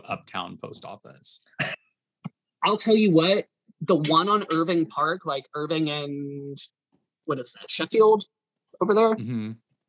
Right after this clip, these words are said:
Speaker 2: Southport. Irving and Southport.
Speaker 1: Oh, okay, yeah.
Speaker 2: Yeah, that one is so nice,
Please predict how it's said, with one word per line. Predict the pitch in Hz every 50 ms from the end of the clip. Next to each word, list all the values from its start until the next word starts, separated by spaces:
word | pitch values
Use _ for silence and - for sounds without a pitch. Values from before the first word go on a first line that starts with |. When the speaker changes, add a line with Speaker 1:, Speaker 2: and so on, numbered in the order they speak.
| _ _ _ _ _ - -
Speaker 2:
Southport. | - - 247 208 208 - - 127 - _ _ _ _ _ _ _ -
Irving | 170 170 180 170
and | 160
Southport. | - 123 - - - - -
Speaker 1:
Oh, | 151 131 120 120 123
okay, | 120 - 117 104
yeah. | 101 104 101 104 110 _ _ _ _ _ _ _ _ _ -
Speaker 2:
Yeah, | 160 175 175 143 113 110 - _ _ _ -
that | 160 143 170 170 214 214
one | 226 285 302 294
is | 285 - - 240 190 160 -
so | - - - - - 165 135 143 156 165 190 254 240 - _ _ _ -
nice, | 175 165 147 131 117 110 143 233 320 330 - - - -